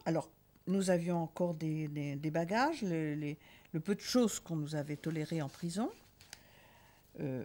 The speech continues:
on nous a acheminés comme une espèce de horde de, de pauvresse.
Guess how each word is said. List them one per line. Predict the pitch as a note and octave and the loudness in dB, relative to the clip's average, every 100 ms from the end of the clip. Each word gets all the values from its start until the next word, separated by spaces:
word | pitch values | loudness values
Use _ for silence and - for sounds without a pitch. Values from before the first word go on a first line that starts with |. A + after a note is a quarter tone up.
| - | 0
on | F#3 F#3+ | 2 4
nous | F3 D#3+ E3 | 2 0 -2
a | D#3+ D3+ D3 C3+ - - - | -2 0 -2 -4 -6 -10 -6
acheminés | - - G3 F#3 E3+ D#3+ F#3 C#4 G4+ - - _ - - _ _ - - - - - - - - - - - | -4 0 2 2 2 2 2 2 0 -4 -20 _ -20 -20 _ _ -20 -20 -20 -20 -20 -18 -16 -16 -18 -20 -8
comme | E3 | -2
une | D#3 | -2
espèce | D#3+ - E3+ C#3+ | -2 -2 -2 0
de | D3+ | 2
horde | D3+ F3 F3+ E3 D3 D3+ | 4 4 2 -2 -8 -8
de, | C#3+ C#3 C3+ - - - - - - - - - _ _ _ - _ _ - - - - _ - - | -8 -6 -8 -8 -10 -14 -16 -16 -18 -20 -20 -20 _ _ _ -20 _ _ -20 -20 -20 -20 _ -16 -12
de | |
pauvresse. | - D#3 D3 F#3 C4 - - | -6 -6 -4 -2 -2 -4 -4